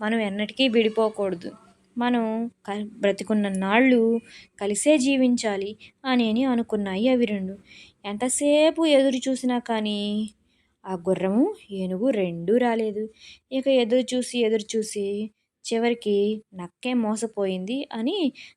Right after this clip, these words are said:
నిర్ణయించుకుంది. మంచివారిని విడదీయాలి అని అనుకుంటే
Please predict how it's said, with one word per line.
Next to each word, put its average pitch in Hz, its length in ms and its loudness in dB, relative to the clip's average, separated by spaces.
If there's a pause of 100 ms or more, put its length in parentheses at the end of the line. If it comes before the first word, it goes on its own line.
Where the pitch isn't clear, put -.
నిర్ణయించుకుంది. 214 840 0 (1000)
మంచివారిని 285 640 6
విడదీయాలి 226 680 4
అని 214 140 0
అనుకుంటే 185 800 -4